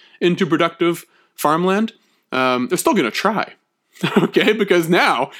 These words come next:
you know, these scientists are so confident that they can transform the steppe that even if ultimately they fail,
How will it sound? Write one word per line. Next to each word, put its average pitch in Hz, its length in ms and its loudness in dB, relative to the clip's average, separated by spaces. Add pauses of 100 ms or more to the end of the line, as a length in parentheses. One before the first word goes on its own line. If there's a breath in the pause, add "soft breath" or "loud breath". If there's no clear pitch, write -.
(260 loud breath)
you 160 80 0
know, 123 180 -2
these 127 420 -6
scientists 175 640 -2
are 135 60 -2
so 160 180 0
confident 147 680 -2 (260)
that 127 160 -6
they 107 120 -2
can 160 540 -2 (720)
transform 107 580 -4
the 90 60 -8
steppe - 360 -6 (420 loud breath)
that 147 140 0
even 277 260 2
if 151 240 -4 (420)
ultimately 180 440 2
they 117 120 2
fail, - 500 -2